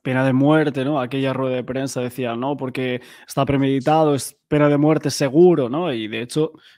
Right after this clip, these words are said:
muchos desde aquí, desde España, también lo, lo pedían, ¿no? Pero es que en este caso, cuando hay un acusado, eh, que está siendo juzgado a la pena capital,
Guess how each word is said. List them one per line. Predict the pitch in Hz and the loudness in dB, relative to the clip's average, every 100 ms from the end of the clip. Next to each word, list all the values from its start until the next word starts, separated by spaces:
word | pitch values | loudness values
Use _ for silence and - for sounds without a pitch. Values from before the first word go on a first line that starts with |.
| _ | _
muchos | 127 120 143 | -10 -6 -2
desde | 147 135 | -2 -2
aquí, | 127 | 0
desde | 135 127 | -2 -2
España, | 123 131 127 127 | -4 -4 -4 -2
también | 123 123 | -2 -2
lo, | 120 117 110 | -2 -2 -4
lo | 120 135 | -4 -2
pedían, | 127 135 170 135 123 | -2 2 2 2 -2
¿no? | 185 | -6
Pero | - 117 | -8 -12
es | - | -10
que | |
en | 127 123 | -8 -8
este | 120 170 | -8 -4
caso, | 175 175 196 247 _ _ _ | -4 -4 -6 -8 _ _ _
cuando | - 120 120 | -6 -4 0
hay | 135 | 2
un | 151 | 2
acusado, | 156 156 - 151 156 202 - _ _ _ | 2 -2 0 2 2 -2 -10 _ _ _
eh, | 135 127 120 110 | -6 -4 -4 -6
que | - 123 | -6 -6
está | 110 - 147 | -6 -2 -2
siendo | 143 147 147 143 | 0 0 0 0
juzgado | - 135 127 156 135 113 104 | 0 0 2 2 0 -4 -6
a | 113 | -6
la | 107 | -6
pena | 131 127 131 | -6 -4 -2
capital, | 131 135 143 156 220 | -2 0 2 2 0